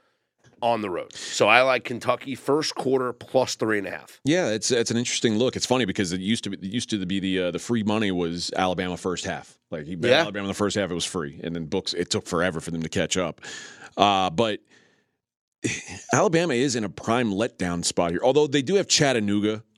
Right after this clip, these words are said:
Speaker 2: on deck, so maybe it's not as much
Speaker 1: Yeah,
Speaker 2: of a
Speaker 1: it's the,
Speaker 2: letdown
Speaker 1: it's
Speaker 2: spot.
Speaker 1: the Thanksgiving bye week, uh,
Speaker 2: Yeah.
Speaker 1: that the S E C does. <laughs>
Speaker 2: But, uh, Kentucky has
Speaker 1: Free
Speaker 2: n-,
Speaker 1: Thanksgiving bye week.
Speaker 2: Kentucky has not shown up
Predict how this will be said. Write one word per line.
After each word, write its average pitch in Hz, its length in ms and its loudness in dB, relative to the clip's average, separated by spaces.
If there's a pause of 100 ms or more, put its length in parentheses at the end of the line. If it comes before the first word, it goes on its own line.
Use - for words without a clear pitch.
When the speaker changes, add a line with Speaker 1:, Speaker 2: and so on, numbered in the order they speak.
Speaker 2:
on 117 180 6
deck, 113 400 2 (420)
so 104 240 2
maybe 107 260 2
it's - 140 -2
not 98 200 0
as 90 80 -2
much 104 120 4
Speaker 1:
Yeah, 104 60 8
Speaker 2:
of 101 60 10
a 95 40 6
Speaker 1:
it's 101 80 0
the, 104 80 2
Speaker 2:
letdown 104 200 2
Speaker 1:
it's 110 80 -2
Speaker 2:
spot. 107 220 2
Speaker 1:
the 101 120 2
Thanksgiving 107 640 0
bye 98 220 6
week, 87 320 -8
uh, - 20 6
Speaker 2:
Yeah. 95 260 4
Speaker 1:
that 90 180 -8
the 90 100 -6
S 90 160 -4
E 90 60 -6
C 87 200 -6
does. 82 340 -10
<laughs> - 60 -6
Speaker 2:
But, 123 260 2
uh, - 200 -4 (160)
Kentucky 151 800 0 (260)
has 113 280 0
Speaker 1:
Free 98 60 -4
Speaker 2:
n-, 120 60 0
Speaker 1:
Thanksgiving 87 380 -10
bye - 180 -16
week. - 140 -14
Speaker 2:
Kentucky 185 400 2
has 151 140 2
not 117 280 2
shown 127 440 2
up 107 260 -4